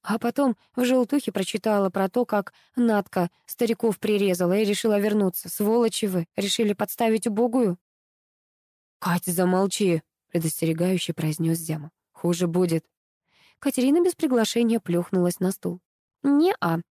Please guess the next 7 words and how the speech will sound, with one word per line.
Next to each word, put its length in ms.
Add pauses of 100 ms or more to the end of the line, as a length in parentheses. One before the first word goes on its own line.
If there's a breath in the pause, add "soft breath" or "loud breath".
(240)
я, 180
ребята, 340
теперь 300
никого 320
не 100
боюсь. 480 (360 soft breath)
Сработала, 680